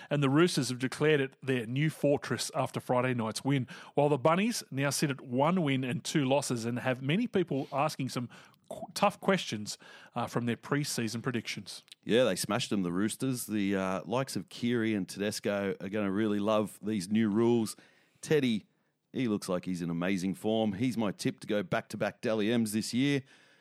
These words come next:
Speaker 2: but they were just too good right across the park, the Roosters. Uh, it's their first win of the season, but they're well and truly back. But as we discussed last week, there are some real questions about this South Sydney side now.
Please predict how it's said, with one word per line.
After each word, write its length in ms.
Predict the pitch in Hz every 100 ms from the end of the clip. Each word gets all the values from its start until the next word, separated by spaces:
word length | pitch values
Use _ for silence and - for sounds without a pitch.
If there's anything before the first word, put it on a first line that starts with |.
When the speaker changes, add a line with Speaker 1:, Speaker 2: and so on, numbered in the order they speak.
| _ -
Speaker 2:
but 120 | 107
they 60 |
were 100 | 135
just 200 | 123 139
too 160 | - 104
good 240 | 90 123
right 200 | 101 104
across 300 | 95 - 101
the 60 | -
park, 320 | - 101 139
the 80 | 85
Roosters. 540 | 95 107 - 139 127 -
Uh, 260 | 95 92 87 _ _ _ _ _
it's 100 | -
their 140 | 110 107
first 380 | - 127 117
win 100 | 120
of 100 | 104
the 60 | 92
season, 560 | - 139 135 127 127 151
but 160 | 110
they're 220 | 117 113
well 240 | 98 110 104
and 80 | 92
truly 280 | 120 104
back. 440 | 87 117 127 - - _ _ _
But 100 | -
as 140 | 123 110
we 120 | 120
discussed 480 | 101 101 117 110 104
last 280 | 107 110 104
week, 300 | 107 117 - -
there 200 | 101 95
are 60 |
some 300 | - 101 95 -
real 360 | 95 123 139
questions 720 | 135 - 113 - 107 95 98
about 360 | - 90 95 85
this 160 | 95 -
South 320 | - 98 104
Sydney 320 | - 104 98
side 360 | - 92 98 82
now. 180 | 101